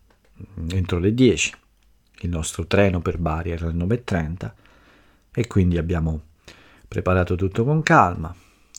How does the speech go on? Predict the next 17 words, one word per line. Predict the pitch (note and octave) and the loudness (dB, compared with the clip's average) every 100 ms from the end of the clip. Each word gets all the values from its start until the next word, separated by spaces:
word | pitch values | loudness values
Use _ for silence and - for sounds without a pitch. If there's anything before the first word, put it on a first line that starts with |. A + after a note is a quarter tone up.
| - _ _ | -20 _ _
Ci | - F#2+ | -14 -6
siamo | F2+ E2+ | -4 -4
gustati | F2+ - F#2+ F2 - | -6 -4 -4 -4 -4
un'ultima | F2+ F2+ - F2+ | -6 -6 -4 -4
volta | E2+ E2+ D#2 - D#2 D#2 _ _ - - _ _ | 0 0 0 -4 -8 -8 _ _ -20 -20 _ _
il | - F#2 | -10 -6
panorama | - F2 E2+ E2+ E2+ | -2 -2 0 0 0
dalla | E2+ E2+ E2+ | -2 -4 -4
terrazza | F#2 F2+ F2 E2 - | -2 0 -2 -4 -8
al | F2+ | -4
mattino | G#2 G#2+ - D#3 F#3 F#3 _ - - - - - _ _ _ _ _ _ _ _ | -4 -4 -2 -2 -2 -8 _ -20 -20 -20 -20 -20 _ _ _ _ _ _ _ _
e | - | 2
poi | F3 A#2 F#2+ | 4 6 6
abbiamo | F#2 G2 F#2+ | 4 2 0
lasciato | F#2 - G#2+ F2 F#2 | 0 2 4 2 0
purtroppo | F#2 G2 - F#2 D#2+ F#2 | -4 -6 -4 -6 -4 -6
questo, | F2+ F2 - | -6 -8 -10